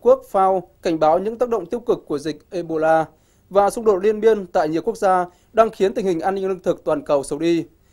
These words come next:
bất chấp sản lượng ngũ cốc dự kiến sẽ đạt mức kỷ lục trong năm nay. Trong báo cáo của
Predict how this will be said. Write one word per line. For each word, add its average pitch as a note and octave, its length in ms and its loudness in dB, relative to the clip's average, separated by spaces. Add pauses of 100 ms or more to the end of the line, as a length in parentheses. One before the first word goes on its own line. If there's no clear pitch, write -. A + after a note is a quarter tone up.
(140)
bất A#3+ 120 2
chấp C#4+ 180 4
sản C4+ 140 0
lượng D#3 200 2
ngũ F#3+ 100 -2
cốc B3+ 280 2
dự G#3 140 -2
kiến E3 300 -4
sẽ A3+ 140 -6
đạt F#3+ 220 0
mức A#3 200 -6
kỷ F#3 100 -2
lục C#3 240 -4 (100)
trong D#3+ 240 -8
năm C#3+ 120 -10
nay. C#3+ 220 -6 (600)
Trong A#3+ 160 6
báo B3 100 10
cáo A3 200 4
của G#3 160 2